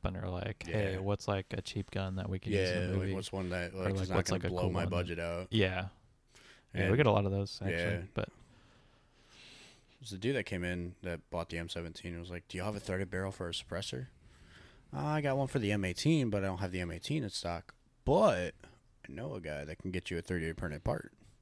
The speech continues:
Speaker 1: Mm-hmm. Yeah. Also, a lot of rap music videos.
Speaker 2: Get
Speaker 1: We get
Speaker 2: Mm.
Speaker 1: those, especially in H-Town.
Speaker 2: Uh, yeah, yeah. You probably see it in Cali, too.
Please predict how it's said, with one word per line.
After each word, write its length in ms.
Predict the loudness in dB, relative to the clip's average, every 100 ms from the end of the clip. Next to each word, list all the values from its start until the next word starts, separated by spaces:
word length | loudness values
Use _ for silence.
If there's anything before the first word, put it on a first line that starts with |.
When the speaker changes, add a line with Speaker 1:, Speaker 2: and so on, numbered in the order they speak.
| _
Speaker 1:
Mm-hmm. 160 | 0 0 -2 -12 -4
Yeah. 180 | 0 2 0 _ _ _ _ -20 -20 -20 -20 -20 -18 -18 0
Also, 360 | 2 6 6 6 -2
a 60 | -2
lot 120 | 2
of 200 | 2 2
rap 220 | 4 4 2
music 320 | 0 0 -2 -4
videos. 540 | -4 -4 -6 -6 -6 -10 -18 -14 0
Speaker 2:
Get 240 | 2 2 -4 -14 -14 -16 -18 -8
Speaker 1:
We 180 | 0 4
get 140 | 6 8
Speaker 2:
Mm. 40 |
Speaker 1:
those, 460 | 8 6 4 0 -6 -12 -12 -12
especially 460 | 6 8 8 8
in 100 | 8
H-Town. 280 | 8 6 6
Speaker 2:
Uh, 840 | 4 6 6 4 6 4 2 0 0
yeah, 460 | 0 2 2 2 0 -4
yeah. 380 | -6 -2 -2 -2
You 100 | 0
probably 260 | 6 6 8
see 120 | 6
it 60 |
in 100 | 4
Cali, 320 | 2 0 0 0
too. 360 | -2 -2 -4